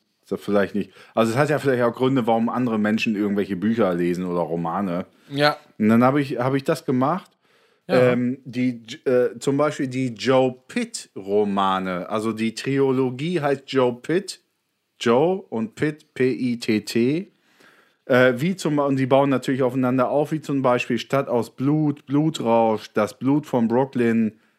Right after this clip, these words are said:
Speaker 1: bis zum letzten Tropfen. Und da geht's
Speaker 2: Ja.
Speaker 1: um, um, um, um Typen, boah, das ist auch schon Jahre her, wo ich's gelesen habe, der irgendwie, äh,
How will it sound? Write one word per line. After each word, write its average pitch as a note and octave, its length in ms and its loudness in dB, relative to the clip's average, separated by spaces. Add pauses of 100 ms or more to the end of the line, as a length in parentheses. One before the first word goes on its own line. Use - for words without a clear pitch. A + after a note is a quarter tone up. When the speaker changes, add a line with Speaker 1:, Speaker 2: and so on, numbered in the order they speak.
(180)
Speaker 1:
bis C#3+ 200 2
zum C3+ 200 0
letzten B2 360 -2
Tropfen. E3+ 560 -6 (100)
Und A#2+ 160 -2
da B2+ 80 4
geht's C3+ 360 2
Speaker 2:
Ja. F#3+ 60 -2
Speaker 1:
um, C3+ 300 2
um, C3 320 0
um, C3+ 320 0
um C3 440 2
Typen, F3 720 2
boah, G#2 200 -2
das G#2+ 160 -4
ist - 60 -10
auch G#2+ 100 -4
schon G#2+ 240 -2
Jahre A#2+ 440 2
her, C3 280 0
wo B2+ 80 -2
ich's A2 140 -6
gelesen B2+ 500 0
habe, A#2+ 300 0
der A#2+ 160 0
irgendwie, A#2+ 600 2
äh, A2 420 2